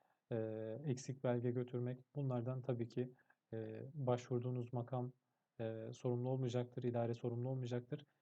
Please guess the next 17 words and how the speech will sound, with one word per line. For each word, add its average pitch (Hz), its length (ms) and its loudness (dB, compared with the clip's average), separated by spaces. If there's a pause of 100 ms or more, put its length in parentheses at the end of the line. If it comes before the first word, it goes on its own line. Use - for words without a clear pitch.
(180)
Sizlerin 135 560 2 (240)
bunları 143 440 0 (200)
mutlaka 131 520 -2
bil-, 123 280 4
biliyor 127 300 6
olması, 107 540 2 (460)
e, 113 200 -2
gerekir. 117 560 2
Biliyor 131 320 4
olduğunuz 123 520 2
sayılır, 113 360 0
varsayılır 120 580 2
ve 135 140 2
bu 139 300 0
şekilde 117 540 -2 (220)
başvurunuz 123 640 0
değerlendirilir. 113 720 -2